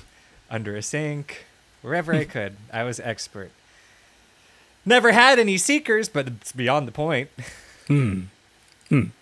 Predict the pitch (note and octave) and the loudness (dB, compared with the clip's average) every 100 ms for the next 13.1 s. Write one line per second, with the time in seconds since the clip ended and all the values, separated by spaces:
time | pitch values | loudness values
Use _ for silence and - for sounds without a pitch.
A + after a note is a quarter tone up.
0 | - - - - - - - - - - | -16 -12 -8 -2 0 0 -2 -6 -8 -4
1 | F3 G3 F3 - D3+ F#3 - E3 B2 D3 | -2 -2 -4 -6 -8 -10 -10 -10 -8 -8
2 | - _ - F#3 F#3 C#3+ - A#2+ C#3+ F3 | -8 _ -20 -20 -20 -20 -4 0 0 0
3 | - F3+ G#3 A3+ A#3 - D3+ E3+ _ _ | -4 -4 -4 -6 -8 -8 -12 -12 _ _
4 | - E3+ F#3+ G#3 G#3 G3+ G3 F3 F3+ - | -6 -4 -2 -2 -2 -2 -2 -2 -2 -4
5 | A#2+ G#2 G2+ - _ - - _ _ _ | -8 -8 -12 -16 _ -20 -20 _ _ _
6 | _ B2 A#2+ E3+ G3 D#3+ D#3+ D#3+ D3+ _ | _ -2 0 0 -2 -4 -6 -6 -10 _
7 | - E3+ D#3 D#3 D3+ D3 A2 G2+ G2+ - | -6 -4 -2 -4 -6 -6 -6 -8 -10 -6
8 | A#2+ B2 G#2 - A#2+ - A#2 G#2+ G#2 G#2 | -4 -4 -6 -10 -12 -10 -10 -12 -12 -14
9 | - - - - - - - - _ _ | -12 -14 -14 -12 -8 -8 -12 -20 _ _
10 | - B2+ A2+ - A2+ A#2 - - A#3+ F#3 | -6 2 4 6 6 4 0 -2 2 4
11 | G#3 E3 D3 C3+ F3 D#3+ C#3+ D3 C3+ C3 | 4 4 2 4 6 6 6 4 2 -2
12 | - D3 B2+ C3 E3+ B2+ A2+ G#2+ A#2+ B2 | -4 -4 -2 -2 -2 -2 -4 -2 -2 -2